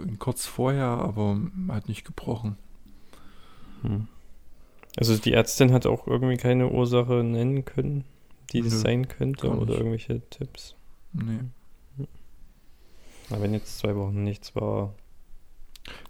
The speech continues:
Speaker 1: Nee.
Speaker 2: das ist doch erstmal ganz gut.
Speaker 1: Pupst halt immer mal <laughs> und
Speaker 2: Ja.
Speaker 1: stößt halt auch immer mal auf, wo du gleich hellhörig wirst, aber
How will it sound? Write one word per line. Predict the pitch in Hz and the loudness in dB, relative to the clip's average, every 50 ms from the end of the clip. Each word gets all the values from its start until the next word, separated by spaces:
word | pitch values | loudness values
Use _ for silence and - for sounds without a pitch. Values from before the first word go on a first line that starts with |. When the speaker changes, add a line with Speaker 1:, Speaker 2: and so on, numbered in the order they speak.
| - - | -10 -4
Speaker 1:
Nee. | - 107 101 98 | 0 4 4 6
Speaker 2:
das | 101 104 104 104 | 6 4 4 2
ist | - - | -2 -4
doch | - 123 | -8 -8
erstmal | 123 - - - 113 113 | -8 -8 -8 -6 -6 -4
ganz | 117 117 - - - - | -4 -6 -8 -10 -10 -10
gut. | 135 131 - - - - - - - - - - - - - - - - - - - - - - - - - - - - - - - - - - - - - - - - - - - - | -10 -10 -12 -16 -18 -20 -20 -20 -20 -18 -16 -14 -12 -12 -12 -12 -14 -14 -16 -18 -18 -18 -18 -18 -18 -18 -20 -20 -20 -18 -18 -18 -18 -18 -20 -20 -20 -20 -20 -20 -20 -20 -18 -18 -16 -8
Speaker 1:
Pupst | - - 117 - - - - | -6 -6 -4 -4 -4 -2 0
halt | 107 104 101 - | 0 0 -2 -2
immer | - - 104 104 | -4 -2 0 0
mal | 98 101 98 95 95 95 95 98 95 - - - 113 - - - - - - - - | 2 2 4 4 4 4 4 2 0 -2 -4 -4 -4 -4 -8 -12 -14 -16 -18 -18 -20
<laughs> | - - - - - - - - - - - - | -20 -20 -20 -20 -18 -16 -16 -14 -14 -16 -10 -6
und | - 101 - - | -6 -4 -2 2
Speaker 2:
Ja. | 117 | 6
Speaker 1:
stößt | 110 123 120 - - | 6 6 8 8 6
halt | 113 98 | 6 6
auch | 101 - 110 | 6 6 6
immer | 120 123 113 | 6 6 8
mal | 110 104 101 101 | 8 8 8 8
auf, | - - 123 120 | 8 6 6 6
wo | 113 | 4
du | 101 107 | 0 0
gleich | - - 107 101 - - | 2 2 0 2 2 4
hellhörig | 117 127 127 127 127 117 117 110 - - | 6 6 8 8 6 4 2 0 0 -2
wirst, | 123 120 - - - | -2 -2 -2 -4 -6
aber | - 117 101 98 98 101 | -4 -2 -2 -2 -2 -2